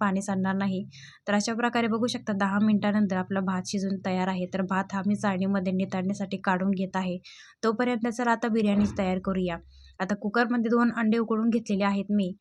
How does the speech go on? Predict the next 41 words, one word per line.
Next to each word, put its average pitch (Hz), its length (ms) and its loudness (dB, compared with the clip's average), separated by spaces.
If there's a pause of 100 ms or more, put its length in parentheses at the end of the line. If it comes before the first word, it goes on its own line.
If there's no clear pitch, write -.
(260)
दाखवते 202 440 0
तुम्हाला. 180 480 -2
तर 202 80 0 (120)
त्यापूर्वी 226 460 0
आता 202 180 -2
बिर्याणीची 202 520 2
तयार 196 200 0
करूया. 208 360 0
तर 185 140 -2
कढई 202 280 0
ठेवली 220 260 -2
गॅसवरती, 214 560 -2
कढईमध्ये 208 480 0
दोन 208 220 0
चमचे 233 400 0
तेल 247 160 2
टाकले 208 360 -2 (120)
आणि 190 220 0
तेलामध्ये 196 580 2 (580)
दोन 240 220 4
ते 254 80 2
तीन 247 300 2
तमालपत्र, 214 600 4 (240)
दोन 226 300 4
मोठी 220 320 2
वे-, 208 320 4
विलायची, 202 500 2 (640)
दोन 214 300 6
लवंग, 208 320 4
दोन 208 200 6
मिरे 208 340 4
आणि 190 200 0
एक 190 140 -4
दालचिनीचा 196 480 2
तुकडा 196 240 2
टाकलेला 185 380 -2
आहे 185 120 0
बघा. 180 260 -2
आणि 202 240 -2
हा 185 160 2
मसाला, 220 360 2